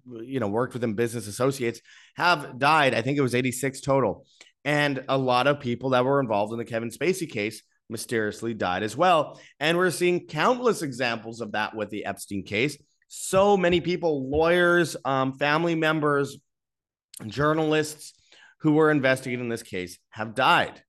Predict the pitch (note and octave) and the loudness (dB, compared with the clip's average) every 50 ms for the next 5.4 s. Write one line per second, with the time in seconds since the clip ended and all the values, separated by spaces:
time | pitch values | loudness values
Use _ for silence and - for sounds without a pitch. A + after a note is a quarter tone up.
0 | _ _ _ _ _ _ _ _ _ _ - C#3 D#3+ F3+ F#3+ F#3 F#3+ G3 G3 F3+ | _ _ _ _ _ _ _ _ _ _ 0 2 2 4 4 4 4 4 4 4
1 | D#3+ C#3 F3 E3+ C#3 A2+ C#3+ D3 D3 - - C#3+ - D3 C#3+ C3 B2+ B2 B2 B2 | 2 2 0 -2 0 0 -2 -2 -2 -6 -12 -12 -8 -6 -4 -2 0 0 0 -2
2 | A#2 - - _ _ _ _ _ _ _ - A#2 A#2+ A#2+ A#2+ A#2+ A#2 A2+ A2 - | -2 -6 -12 _ _ _ _ _ _ _ -2 0 2 2 2 0 -2 -4 -6 -8
3 | - - A#2+ A#2+ B2 A#2+ A#2 A2 - A2+ A#2 A2+ - - - B2 A#2+ A#2 A#2 - | -8 -8 -4 -2 -2 0 -2 -2 -2 -4 -4 -4 -6 -8 -6 -4 -4 -2 -4 -2
4 | - A#2 A2+ A2 A2 G#2+ - - A2 A2+ A2+ A2+ A2+ G#2 G2+ A2+ A2 G#2+ G#2 G#2 | -2 -2 -2 -2 -2 -4 -6 -6 -4 -2 0 0 0 0 0 0 2 2 0 -2
5 | G2+ A2 A2+ B2 A#2+ A#2+ A#2+ - | -2 -2 -2 0 0 -2 -4 -8